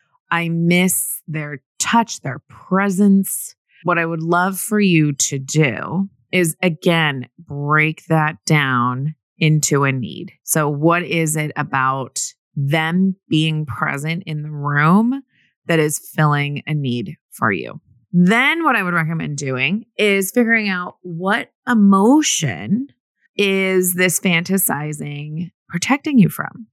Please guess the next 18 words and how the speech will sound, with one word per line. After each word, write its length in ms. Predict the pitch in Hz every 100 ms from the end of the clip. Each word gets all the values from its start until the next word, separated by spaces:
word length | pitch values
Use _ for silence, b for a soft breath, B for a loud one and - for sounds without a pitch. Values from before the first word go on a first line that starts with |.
| _
And 120 | 170
I 60 | 165
really 320 | 170 208 285
say 260 | 277 180 165
protecting 480 | 170 165 180 240 185
you 100 | 143
from 220 | 139 151
because, 400 | 151 147 143 - b b b _
look, 140 | 170 -
we're 120 | 220
not 180 | 294 285
taught 340 | - 185 220
how 200 | 131 139
to 80 | 143
process 440 | - 156 147 -
emotions 440 | - - - - -
growing 280 | - -
up, 100 | -